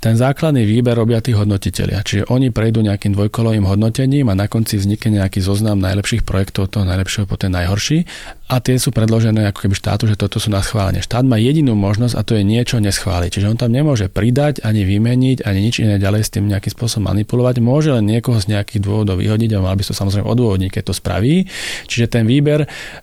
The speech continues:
prešiel tými expertami a tí experti navrhujú toto. A týmto je to ako keby maximum, čo sme vedeli ako keby obmedziť tomu štátu,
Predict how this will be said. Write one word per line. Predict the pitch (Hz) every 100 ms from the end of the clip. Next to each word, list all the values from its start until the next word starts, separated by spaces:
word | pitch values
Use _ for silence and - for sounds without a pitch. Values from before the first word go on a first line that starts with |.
| - - 107
prešiel | 98 - 127 160 139
tými | 117 98
expertami | - - 107 110 117
a | 107
tí | - 107
experti | - - - 110
navrhujú | 113 113 95 90
toto. | 90 - 139 175 - - - - _ - _ _ - -
A | - 101 101 104 - -
týmto | - 127 123 127
je |
to | 117 107
ako |
keby | - 113
maximum, | 110 - 107
čo | 101
sme | 104 104
vedeli | 107 104
ako | - 107
keby | -
obmedziť | 110 117 104 98
tomu | - 104
štátu, | - 92 98 98 131